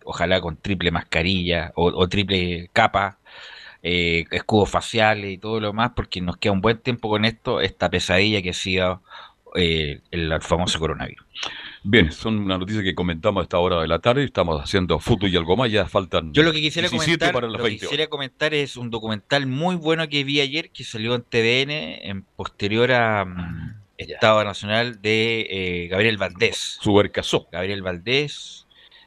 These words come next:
Speaker 1: eh, muy bueno el documental, eh, bueno, siempre la gente pide, ¿y por qué no lo dan a horario estelar? Bueno, era hora-, hora-,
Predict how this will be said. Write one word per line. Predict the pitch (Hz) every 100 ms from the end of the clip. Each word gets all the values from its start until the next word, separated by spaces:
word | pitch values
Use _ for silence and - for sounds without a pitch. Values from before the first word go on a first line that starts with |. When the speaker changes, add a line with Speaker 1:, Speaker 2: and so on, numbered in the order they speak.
| _
Speaker 1:
eh, | 92 90 85
muy | 90 165 220 175
bueno | 107 107 104
el |
documental, | 95 95 98 98 123 131 147 - -
eh, | 87 85 82 82 _
bueno, | 104 101
siempre | - 113 113
la | 98
gente | 113 107 101
pide, | 113 120
¿y |
por | 110 101
qué | 135
no | 127
lo | 120
dan | 113 117 113
a | 107 101 95 -
horario | 98 101 101
estelar? | - 98 104 113
Bueno, | 95 80
era | 78 80
hora-, | 87 90
hora-, | - 92 95